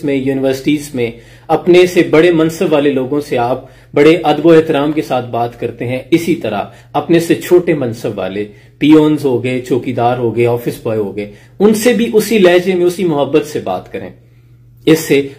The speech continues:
आपके किरदार के आईना, ये आपके किरदार का आईना है, आप असल किस किरदार के मालिक हैं, इस बात से वाज़ेह होता है।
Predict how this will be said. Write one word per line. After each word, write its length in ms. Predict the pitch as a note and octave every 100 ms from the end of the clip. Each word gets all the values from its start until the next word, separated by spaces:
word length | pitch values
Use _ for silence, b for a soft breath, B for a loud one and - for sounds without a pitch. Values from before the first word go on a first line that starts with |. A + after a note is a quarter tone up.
| -
आपके 360 | C#3+ D#3 D#3 E3
किरदार 520 | E3 D3 B2 C3 C#3+
के 220 | C#3 C#3+ C#3
आईना, 320 | C3+ C#3+ D3 C3
ये 180 | C3+
आपके 240 | E3+ F3 F3+
किरदार 420 | E3+ C3+ D3 D3+
का 200 | E3 -
आईना 260 | C3 C#3 C#3+
है, 240 | G#2 F2+ - b b b
आप 240 | D3+ D3+ -
असल 240 | - G#3+
किस 240 | F#3+ -
किरदार 380 | - D#3 D3+ D#3
के 100 | D#3+
मालिक 300 | C#3+ C#3+ D3
हैं, 220 | C#3+ A2+ - B B
इस 220 | F3+ -
बात 200 | C#3 C3+
से 180 | - C3+
वाज़ेह 360 | G#2+ A2 A2 G2+
होता 300 | - - F#2+
है। 220 | -